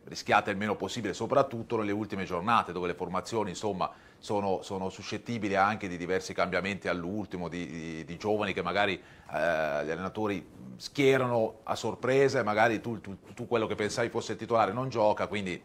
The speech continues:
giustamente hai detto: sprecare un cambio, possibile cambio col portiere è una tattica pericolosa. Tu invece, eh,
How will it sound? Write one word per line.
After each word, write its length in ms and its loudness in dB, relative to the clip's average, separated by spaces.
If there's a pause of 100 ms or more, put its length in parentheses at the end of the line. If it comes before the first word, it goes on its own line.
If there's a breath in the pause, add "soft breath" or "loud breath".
(120)
giustamente 540 -4
hai 40 -2
detto: 220 -4
sprecare 380 0
un 100 -6
cambio, 580 2
possibile 460 -4
cambio 300 2
col 120 0
portiere 440 -2
è 20 -2
una 120 -6
tattica 360 -4
pericolosa. 640 -4 (400 loud breath)
Tu 120 8
invece, 480 12 (280 loud breath)
eh, 720 10